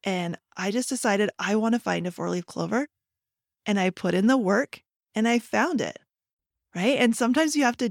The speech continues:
dig through thousands and thousands and thousands of three-leaf clovers to find a four-leaf clover. But I do think you're much more likely to find the four-leaf clover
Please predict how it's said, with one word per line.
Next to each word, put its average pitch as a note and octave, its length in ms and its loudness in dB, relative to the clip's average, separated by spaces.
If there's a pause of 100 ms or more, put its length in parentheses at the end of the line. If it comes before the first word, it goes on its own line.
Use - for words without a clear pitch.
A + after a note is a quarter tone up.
dig F#3+ 280 0
through A#3 200 0
thousands A3+ 500 2
and C4+ 140 -2
thousands G3+ 400 2
and A3 240 -2
thousands G3 500 2
of G3 160 -6
three-leaf F#3+ 480 -2
clovers G3 480 -2
to - 140 -6
find A3+ 480 0
a - 80 -6
four-leaf - 480 -6
clover. - 440 -6 (680)
But G#3 100 -2
I A3 80 4
do B3 180 2
think C4+ 220 0
you're A3+ 100 0
much G3+ 360 0
more G#3+ 220 0
likely F#3+ 680 -4 (500)
to A#3 140 -2
find G3 280 -2
the G#3 100 -2
four-leaf F#3 420 -4
clover G#3 460 -2